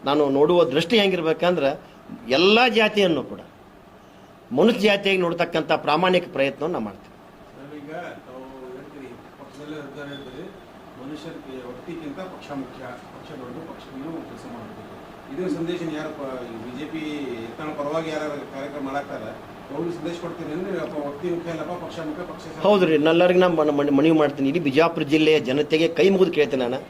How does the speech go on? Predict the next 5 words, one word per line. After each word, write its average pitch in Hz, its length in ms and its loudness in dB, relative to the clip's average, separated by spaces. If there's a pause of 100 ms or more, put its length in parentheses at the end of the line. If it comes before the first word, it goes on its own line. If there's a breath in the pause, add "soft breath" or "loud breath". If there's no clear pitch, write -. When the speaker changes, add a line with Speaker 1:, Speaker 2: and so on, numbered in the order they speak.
(1080)
Speaker 1:
ನೀವು 151 180 8
ವ್ಯಕ್ತಿಗೆ 156 440 6
ಆಧಾರ 156 340 6
ಆಗಬೇಡ್ರಿ. 147 480 2 (1080)
ನಮ್ಮ, 139 180 4